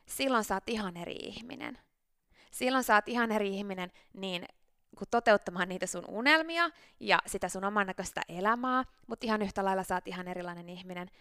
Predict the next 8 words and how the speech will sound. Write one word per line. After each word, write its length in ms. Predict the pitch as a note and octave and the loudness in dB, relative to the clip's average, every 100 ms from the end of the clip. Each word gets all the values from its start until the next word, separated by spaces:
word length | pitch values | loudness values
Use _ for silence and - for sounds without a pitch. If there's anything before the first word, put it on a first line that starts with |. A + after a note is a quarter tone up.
| _ - | _ 2
meille 240 | F#3 F3+ F3+ | 4 4 0
kaikille 360 | - F#3 F#3 G#3 | -4 -2 0 0
muille, 440 | A3 F#3 - G3+ - _ _ _ - | 2 0 -2 -4 -6 _ _ _ -4
vai 120 | F#3+ F#3+ | 0 0
mitä? 300 | E3+ - A#3 - _ _ _ _ | 0 -8 -10 -12 _ _ _ _
Joten 340 | A3 G#3 G3+ F#3+ - _ | 0 4 2 0 -10 _
muista 640 | A3 A3+ A#3 G3+ F#3 - F#3 | -2 2 4 2 -2 -4 -8
se, 380 | - - D#3+ | -8 -6 -8